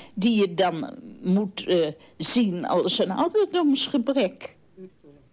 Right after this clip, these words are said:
Ik kan het eerlijk gezegd, ik merk het alleen soms aan andere ouderen... dat die in een droevige staat verkeren. En dan vraag ik me toch altijd af waarom. Dan is het toch een gebrek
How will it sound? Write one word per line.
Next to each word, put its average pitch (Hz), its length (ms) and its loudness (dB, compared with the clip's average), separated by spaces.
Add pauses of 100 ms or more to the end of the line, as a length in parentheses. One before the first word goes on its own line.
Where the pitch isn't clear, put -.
(120)
Ik 226 180 0
kan 170 200 0
het 165 200 -4
eerlijk 277 420 -2
gezegd, 196 540 -2 (480)
ik - 300 -2
merk 208 360 0
het 180 160 -2
alleen 202 460 0
soms 175 480 -4
aan 156 240 -4
andere 220 500 2
ouderen... 175 460 0 (340)
dat 226 200 -2
die 233 180 2
in 202 120 2
een 190 200 2
droevige 220 680 0
staat 190 640 -2
verkeren. - 760 -4 (400)
En 226 140 2
dan 165 120 0
vraag 156 400 -6
ik - 200 -6
me - 200 -8
toch - 240 -10
altijd 233 520 0
af - 200 -6
waarom. 214 500 -2 (260)
Dan 190 180 2
is 190 180 0
het 185 180 -4
toch 156 240 0
een 156 180 -2
gebrek - 680 -4